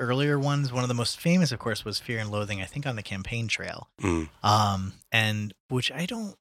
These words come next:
Speaker 1: know if I ever read that one.
Speaker 2: I think I've read, like, parts
Speaker 1: The
Speaker 2: of
Speaker 1: other
Speaker 2: a lot of those. But
Speaker 1: Yeah. The other one, which I did read, though, was, um, it's either called Fear and Loathing, um,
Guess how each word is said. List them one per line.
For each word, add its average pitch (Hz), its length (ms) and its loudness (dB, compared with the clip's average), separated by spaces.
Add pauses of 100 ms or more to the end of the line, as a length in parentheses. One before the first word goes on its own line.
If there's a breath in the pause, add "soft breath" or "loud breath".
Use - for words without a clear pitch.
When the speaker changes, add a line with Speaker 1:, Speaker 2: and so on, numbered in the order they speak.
Speaker 1:
know 190 160 0
if 190 100 -4
I 185 80 -2
ever 185 160 -6
read 185 220 -6
that 98 180 -6
one. 98 180 -8 (600 loud breath)
Speaker 2:
I 107 40 -8
think 156 160 2
I've 104 140 4
read, 90 160 8
like, 85 220 4
parts 87 400 2
Speaker 1:
The 147 80 10
Speaker 2:
of 160 80 8
Speaker 1:
other 85 80 8
Speaker 2:
a - 20 8
lot 80 160 8
of 78 80 0
those. 80 460 0
But 151 80 0
Speaker 1:
Yeah. 104 320 6 (100)
The 156 140 10
other 262 180 10
one, 156 380 6
which 127 240 4
I 117 60 8
did 151 220 8
read, 104 200 -2
though, 98 160 -4
was, 95 200 -8
um, 95 420 -8 (840)
it's - 140 0
either 233 120 8
called 220 220 8
Fear 190 160 6
and 165 140 6
Loathing, 185 520 4 (300)
um, 160 320 8